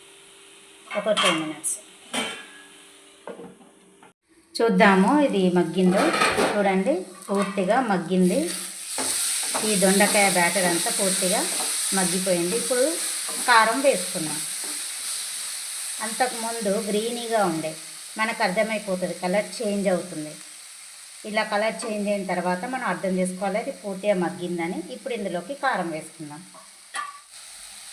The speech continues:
నేను ఉప్పు వేయట్లేను, ఎందుకంటే మనము దొండకాయలు,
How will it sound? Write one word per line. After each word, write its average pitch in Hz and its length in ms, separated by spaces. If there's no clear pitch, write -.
నేను 247 240
ఉప్పు 285 340
వేయట్లేను, 208 840
ఎందుకంటే 220 460
మనము 262 340
దొండకాయలు, 214 760